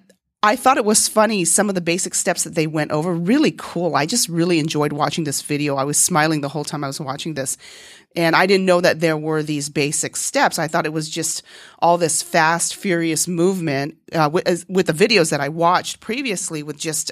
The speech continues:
snippets of different classes throughout the area. But they break down what these certain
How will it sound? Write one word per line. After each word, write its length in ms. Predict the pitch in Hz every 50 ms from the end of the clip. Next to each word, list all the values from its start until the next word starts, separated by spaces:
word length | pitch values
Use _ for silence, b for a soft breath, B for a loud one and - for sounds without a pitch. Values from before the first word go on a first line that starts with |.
| - _ _
snippets 480 | - - - 208 196 185 190 170 - -
of 220 | - 160 151 151
different 240 | - 165 - - -
classes 560 | - - - 185 175 185 190 - 170 156 -
throughout 260 | - - 156 139 131
the 100 | - - -
area. 380 | - 220 262 226 160 143 139 - B B B B B B B B B B
But 240 | - 185 170 165 165
they 100 | 208 202
break 340 | 196 190 202 208 196 185 -
down 600 | 196 175 170 165 160 160 160 160 160 151 143 160
what 300 | 165 165 165 - - 160
these 180 | 165 156 156
certain 400 | - - - - - 160 151 -